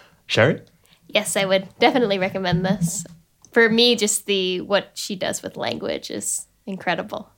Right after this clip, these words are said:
Speaker 2: Um,
Speaker 1: Yeah.
Speaker 2: and stylistically,
Speaker 1: Yeah.
Speaker 2: the, some of the similes and metaphors
Speaker 1: Yeah.
Speaker 2: that we heard are just a few. The
Speaker 1: Mm.
Speaker 2: book is full of them. <laughs> Yeah,
Speaker 1: Yeah.
Speaker 2: so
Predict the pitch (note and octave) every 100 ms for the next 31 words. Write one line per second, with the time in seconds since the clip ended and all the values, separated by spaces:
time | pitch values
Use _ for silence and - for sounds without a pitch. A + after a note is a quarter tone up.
0 | _ - - G1+ A#2 F2 - _ _ _
1 | - - - - G3+ - G3 - G#3 G#3
2 | G3+ A3 G#3+ G#3+ - - - G#3 G#3 G#3
3 | G#3 G#3 - - - - - - - -
4 | - - - B3+ A#3+ A3+ A3+ A#3 C#4 G#3+
5 | A#3 - G#3+ A3+ A3+ G#3+ A3+ A3 G#3+ A#3
6 | G#3+ G#3 G#3+ - G#3+ - G#3 A3 - -
7 | _ _ - A3 A#3 A#3 C#4+ - B2 G#3
8 | G#3 A3+ A#3+ B3+ A#3 A#3 F#4 D4+ - -
9 | _ - - - - - - E3+ E3+ F3
10 | E3+ E3+ E3+ E3 - G3 G#3 B2